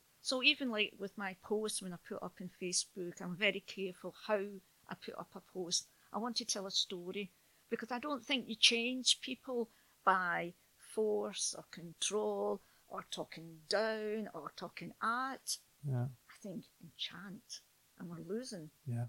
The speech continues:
Speaker 2: I know, I
Speaker 1: the
Speaker 2: know.
Speaker 1: beauty of
Speaker 2: I, I
Speaker 1: magic
Speaker 2: mean,
Speaker 1: and
Speaker 2: we,
Speaker 1: enchantment.
Speaker 2: we, we, we lost it already more than two thousand years ago, but that's something for the third part.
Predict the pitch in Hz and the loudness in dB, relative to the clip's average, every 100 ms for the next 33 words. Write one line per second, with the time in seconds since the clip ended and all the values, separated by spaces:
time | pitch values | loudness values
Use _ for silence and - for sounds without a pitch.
0 | - 135 139 175 165 190 208 220 147 185 | 0 8 12 12 12 12 12 12 12 6
1 | 180 170 247 175 156 135 175 - - - | 8 8 8 10 10 8 2 4 6 6
2 | 180 - - - - 175 185 - 160 160 | 4 -2 -8 6 12 12 10 8 10 12
3 | 147 160 160 175 - 151 151 151 139 127 | 10 12 12 12 12 12 12 12 12 12
4 | 120 120 - _ _ _ _ 131 131 123 | 12 4 -2 _ _ _ _ 4 6 6
5 | 110 - 123 117 117 117 104 104 127 120 | 4 0 2 2 2 0 -2 2 4 4
6 | 104 - 120 110 - 117 107 113 - 113 | 4 0 2 2 4 2 2 0 -2 -4
7 | 107 120 127 - 107 107 | 2 6 6 4 0 0